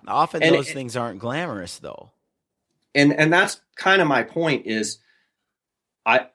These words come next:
Speaker 2: fitness is great. If you wanna be in, if you wanna eat great, okay, you're gonna live longer. You're, that's gonna be better for your family.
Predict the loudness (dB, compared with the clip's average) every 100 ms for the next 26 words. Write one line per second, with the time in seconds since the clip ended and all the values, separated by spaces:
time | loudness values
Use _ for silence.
0 | -20 0 2 2 -2 -6 -2 0 0 -4
1 | _ _ _ -14 -8 0 4 4 2 0
2 | 0 -4 _ -8 -2 2 2 0 0 2
3 | 2 2 4 2 0 _ -20 -20 -2 0
4 | 2 0 -2 _ -2 0 2 2 2 2
5 | 2 2 2 2 0 -4 -14 _ _ _
6 | _ -2 -2 -2 -2 -2 0 0 0 0
7 | 0 2 2 0 -4 -4 0 2 2 2
8 | 0 -2 -2